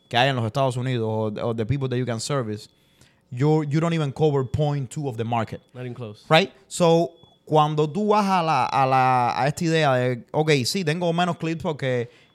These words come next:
Speaker 1: el servicio que estoy dando es un servicio que es menos requested que credit repair. Por ejemplo,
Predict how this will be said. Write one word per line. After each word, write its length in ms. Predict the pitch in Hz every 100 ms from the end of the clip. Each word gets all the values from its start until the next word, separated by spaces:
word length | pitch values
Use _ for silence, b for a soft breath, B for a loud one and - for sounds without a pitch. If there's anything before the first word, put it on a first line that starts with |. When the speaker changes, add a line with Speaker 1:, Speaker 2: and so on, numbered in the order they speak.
| -
Speaker 1:
el 140 | 139 131
servicio 600 | 143 131 127 180 - 156
que 60 |
estoy 180 | 135 151
dando 280 | 143 156 151
es 20 |
un 60 | 131
servicio 340 | 135 139 139
que 160 | 123 120
es 80 | 120
menos 280 | 127 139
requested 440 | 123 110 120 123 123
que 80 | 107
credit 220 | 117 113
repair. 280 | 120 123 98
Por 120 | 107
ejemplo, 260 | 123 104